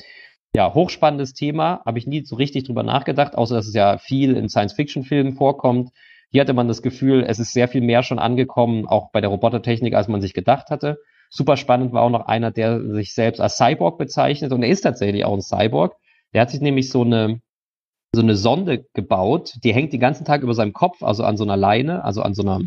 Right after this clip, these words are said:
äh, festen Leine. Der sieht total skurril aus dadurch. Und diese Sonde kann, macht Farben, also die kann, kann das ganze Farbspektrum aufnehmen, auch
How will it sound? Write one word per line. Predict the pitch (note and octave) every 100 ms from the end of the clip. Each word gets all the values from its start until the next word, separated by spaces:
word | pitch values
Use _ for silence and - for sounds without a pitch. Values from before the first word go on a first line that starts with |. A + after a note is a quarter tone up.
| -
äh, | - F#2+
festen | - - - B2 A2+
Leine. | A2+ A#2 C#3 E3+ F3+ _ _ _ -
Der | G2+
sieht | A#2+ A#2
total | B2 A#2+
skurril | - G#2+ C3+
aus | D3+ C#3
dadurch. | - C3+ D3+ E3 - _ _ _ _ -
Und | A#2
diese | E3+ F3+ A#2
Sonde | G2+ B2+ G3+ E3 D#3+
kann, | - - C3 C3 C3 C3 C3
macht | A2+ B2 - _
Farben, | - - A#2+ B2 D#3 G3+ G3+ C4+ C4+ - _ - _ _ _ _ -
also | A#2+ A#2
die | A2+ A2+
kann, | - B2 A#2+
kann | - A#2 G#2+ G#2+ - - - -
das | B2 -
ganze | C#3 C3+
Farbspektrum | - C3 - D#3+ D#3 F3 E3+
aufnehmen, | C#3+ E3+ F3 F#3+ F#3+
auch | A#2+ -